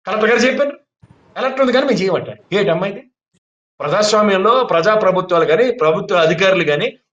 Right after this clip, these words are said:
ప్రజలను పరిరక్షించడానికి ఉంటారు, కానీ ఇలా గాలికి వదిలేసి ఎవరి సేవలు ఎవరు చేరకండి, మీ రీహాబ్ సెంటర్లు మీరే చూసుకోండి, మీ అన్నం మీరే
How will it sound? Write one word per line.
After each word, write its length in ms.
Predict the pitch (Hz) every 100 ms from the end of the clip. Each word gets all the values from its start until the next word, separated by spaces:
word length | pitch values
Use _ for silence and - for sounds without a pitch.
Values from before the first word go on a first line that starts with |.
| -
ప్రజలను 320 | 147 202 254
పరిరక్షించడానికి 720 | 254 240 247 247 214 208 180
ఉంటారు, 220 | 165 156
కానీ 300 | 135 160 240 _ _
ఇలా 100 | 151
గాలికి 360 | 156 160 240 262
వదిలేసి 280 | 254 247 208
ఎవరి 140 | 226
సేవలు 160 | 214 240
ఎవరు 120 | 220
చేరకండి, 600 | 175 196 202 196 214 - - _ _ -
మీ 100 | 208
రీహాబ్ 300 | 214 233 240
సెంటర్లు 260 | 240 220
మీరే 200 | 190 220
చూసుకోండి, 580 | 220 220 214 208 196 214
మీ 80 | 175
అన్నం 240 | 190 220
మీరే 160 | 208 208